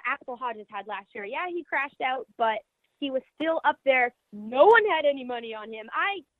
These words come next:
I had no idea that he was gonna make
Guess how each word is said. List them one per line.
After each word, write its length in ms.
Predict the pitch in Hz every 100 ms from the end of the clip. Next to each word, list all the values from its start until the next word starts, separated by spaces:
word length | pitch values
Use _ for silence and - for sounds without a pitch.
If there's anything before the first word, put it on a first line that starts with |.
| _ -
I 260 | 277 320
had 120 | 240 220
no 680 | 240 262 311 311 311 320 - _ _ -
idea 720 | 277 277 214 269 254 214 208 202
that 160 | 214 202 -
he 60 |
was 100 | 254 226
gonna 160 | 226
make 180 | 214 202